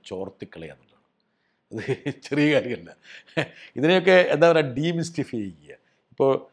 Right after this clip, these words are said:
ഏഹ്, ഒരു ദളിത് സ്ത്രീ അല്ലെങ്കിൽ ഒരു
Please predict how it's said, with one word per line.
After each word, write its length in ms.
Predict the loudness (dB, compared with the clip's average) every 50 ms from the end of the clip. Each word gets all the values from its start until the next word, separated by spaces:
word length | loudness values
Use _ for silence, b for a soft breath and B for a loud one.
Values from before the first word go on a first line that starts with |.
| b b b b -10
ഏഹ്, 280 | -8 -6 -6 -6 -8 -10 _ _ _ _ _ _ -16 -12 -10
ഒരു 140 | -8 -6 -6 -8 -8 -10 _ -16 -10 -6
ദളിത് 340 | -4 -4 -4 -4 -6 -6 -6 -8 -6
സ്ത്രീ 220 | -10 -10 -8 -6 -6 -4 -4 -4 -4
അല്ലെങ്കിൽ 300 | -4 -4 -6 -6 -6 -6 -6 -6
ഒരു 120 | -6 -6